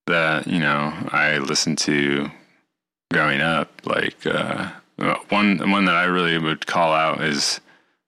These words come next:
um, Motion City Soundtrack, 'cause it has, like, and it just has that feel. Like, uh, the, I think it's his musical,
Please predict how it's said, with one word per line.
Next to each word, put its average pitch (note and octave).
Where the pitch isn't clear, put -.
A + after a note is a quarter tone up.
um, D2
Motion D#2
City D#2
Soundtrack, D2
'cause D#2+
it D#2+
has, D#2+
like, C#2+
and G2
it F#2
just F2
has F#2+
that D#2+
feel. D#2+
Like, D2+
uh, D2+
the, -
I F2
think F#2
it's F2+
his D#2
musical, F#2+